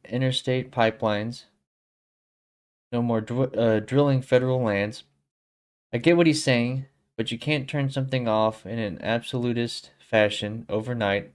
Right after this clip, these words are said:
and flip a switch and think you can change energy sources, uh, because you believe it's a good idea.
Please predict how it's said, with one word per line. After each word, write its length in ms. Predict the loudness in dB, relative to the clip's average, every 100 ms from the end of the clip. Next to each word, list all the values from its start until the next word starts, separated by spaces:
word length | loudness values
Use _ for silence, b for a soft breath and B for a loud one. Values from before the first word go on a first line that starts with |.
| -12
and 160 | -10
flip 300 | -6 -6 -6
a 100 | -10
switch 480 | -10 0 0 0 -6 b b b b _ _ _
and 180 | -2 2
think 240 | 2 2
you 100 | 0
can 140 | 0 -2
change 460 | -2 -2 -2 -6 -6
energy 380 | -2 -2 -2 -2
sources, 500 | 0 -2 -2 -6 -6 -16 _ _ _ _ _ _ _ _ _ -2
uh, 180 | -2
because 440 | -2 -4 0 0 0
you 80 | -4
believe 360 | 0 0 0
it's 160 | -2 -6
a 80 | -4
good 220 | -2 -2
idea. 440 | -2 0 -2 -2